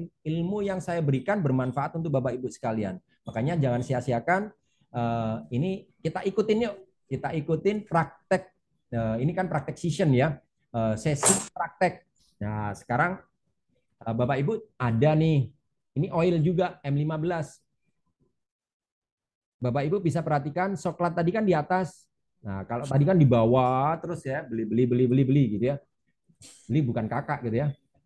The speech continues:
Beli maksudnya buy gitu ya. Kalau sekarang ini sell, sell. Ini, eh,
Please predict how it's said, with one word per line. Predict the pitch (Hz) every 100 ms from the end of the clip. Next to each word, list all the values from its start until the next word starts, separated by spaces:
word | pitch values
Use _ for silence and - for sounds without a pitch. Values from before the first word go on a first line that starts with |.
| _ - -
Beli | 107 139 143 104 -
maksudnya | 110 131 127
buy | 120 123 120 95 90
gitu | 92
ya. | 113 120 _ _ _
Kalau | 101 107
sekarang | - 135 151
ini | 143
sell, | - 113 110
sell. | 131 120 95
Ini, | 107 160 160 -
eh, | 123 117 113 110 110 107